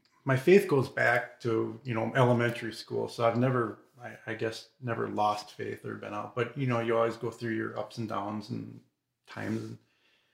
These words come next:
but I believe this has pushed me so much closer because I kept asking and asking for help all the time. And,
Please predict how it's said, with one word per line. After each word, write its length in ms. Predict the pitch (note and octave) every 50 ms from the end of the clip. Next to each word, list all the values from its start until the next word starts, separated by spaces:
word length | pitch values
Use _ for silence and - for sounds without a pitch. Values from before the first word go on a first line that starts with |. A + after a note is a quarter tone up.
| _ _ _ _ -
but 260 | D3+ D3+ D3+ - -
I 60 | D3+
believe 360 | B2+ C3+ F3 G3+ A3 G3+ E3
this 380 | C#3+ E3 G3 G3 - - - - _ _ _ _ _ _ _ _ _ _ _ _ _ _
has 160 | - C3+ C3
pushed 480 | - - _ _ - - G3 - - -
me 100 | D#3 C#3
so 260 | - - - F3 F#3
much 240 | F#3+ F3 C#3+ - -
closer 360 | - - E3 E3 - - C3+
because 340 | A#2+ A#2+ A#2 - C3 A#2 A#2+
I 80 | A#2+ -
kept 380 | - - D#3+ E3+ E3 - - _ _ _ -
asking 500 | B2 B2+ D3 D#3+ D#3 - - C3+ B2+ A#2+
and 160 | A2 G#2+ A#2+
asking 440 | A#2 B2 C#3+ D3 D3 - - B2+ A#2+
for 160 | - - A#2
help 280 | - - B2+ C3 C3+ -
all 220 | - B2 B2 C3 B2+
the 120 | B2 -
time. 320 | - C#3 C#3+ C#3 C3 A#2 A#2
And, 180 | A2+ A2+ G#2+